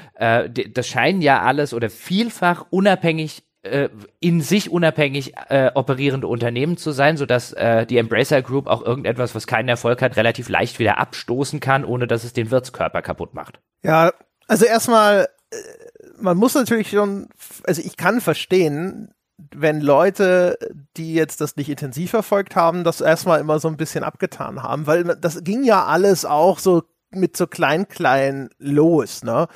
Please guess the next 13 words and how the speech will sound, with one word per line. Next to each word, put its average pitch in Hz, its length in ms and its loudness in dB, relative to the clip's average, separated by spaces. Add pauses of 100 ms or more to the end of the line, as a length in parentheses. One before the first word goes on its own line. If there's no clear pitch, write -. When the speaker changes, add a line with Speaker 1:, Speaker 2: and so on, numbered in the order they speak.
(460)
Speaker 2:
Also 139 260 2 (260)
da 131 140 0
T 147 280 -2
H 139 160 -8
Q 147 100 -2
Nordic 139 520 0
kauft 135 300 0
die 147 60 -10
Carmageddon 123 720 -8
I 120 160 -6
P, 127 360 -6
T 226 200 2
H - 120 -2